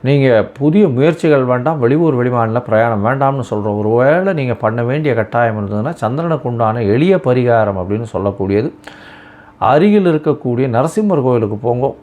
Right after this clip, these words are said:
பானகம் பிரசாதம் பண்ணிட்டு போங்க. அங்க வந்து பானகம் வந்து பிரசாதத்தை கொடுங்க. நிச்சயமாக நீங்க, ஆ, உங்களுக்கு வந்த வரக்கூடிய சந்திராஷ்டமத்தினால் வரக்கூடிய பிரச்சனைகள் நிச்சயமாக அகலும். நீங்க வந்து இந்த மாசத்துல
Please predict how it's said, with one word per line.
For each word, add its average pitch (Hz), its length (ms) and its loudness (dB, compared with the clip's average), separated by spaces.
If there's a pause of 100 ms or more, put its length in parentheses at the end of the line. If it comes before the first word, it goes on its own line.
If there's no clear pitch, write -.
பானகம் 151 480 0
பிரசாதம் 107 500 -2
பண்ணிட்டு 107 360 -6
போங்க. 104 340 -4 (100)
அங்க 98 220 -4
வந்து 107 220 -2
பானகம் 107 440 -2
வந்து 101 180 -4
பிரசாதத்தை 95 680 0
கொடுங்க. 147 300 -2 (680)
நிச்சயமாக 156 880 0 (400)
நீங்க, 107 500 0 (200)
ஆ, 92 260 0
உங்களுக்கு 113 420 0
வந்த 143 460 0
வரக்கூடிய 117 760 -2 (140)
சந்திராஷ்டமத்தினால் 117 840 -2
வரக்கூடிய 104 640 -4
பிரச்சனைகள் 104 560 -4
நிச்சயமாக 95 540 -2
அகலும். 85 260 -2 (1300)
நீங்க 170 240 4
வந்து 170 640 4
இந்த 143 580 4
மாசத்துல 131 580 0